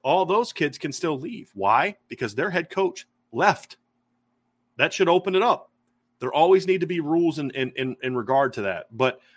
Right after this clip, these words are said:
this notion that players and coaches are on the same level is one of the lamest, weakest,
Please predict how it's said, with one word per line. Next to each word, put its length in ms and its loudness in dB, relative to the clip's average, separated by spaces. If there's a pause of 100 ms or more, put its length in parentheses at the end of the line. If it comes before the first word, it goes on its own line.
(180)
this 240 -2
notion 440 0
that 200 -4
players 520 0
and 120 -8
coaches 420 -4
are 80 -4
on 80 -6
the 60 -8
same 320 -6
level 420 -2 (340)
is 180 4
one 180 0
of 80 -4
the 100 -4
lamest, 720 -2 (320)
weakest, 760 -2